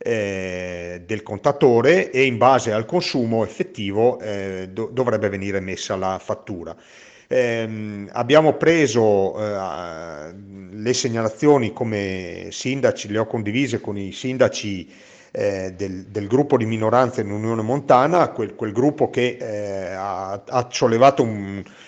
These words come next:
<laughs> un polverone l'altro giorno con la letterina, eh,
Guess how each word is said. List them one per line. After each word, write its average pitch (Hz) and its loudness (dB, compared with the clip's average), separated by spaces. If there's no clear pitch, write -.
<laughs> - 0
un 165 2
polverone 151 8
l'altro 120 4
giorno 135 4
con 113 0
la 107 2
letterina, 113 2
eh, 98 -6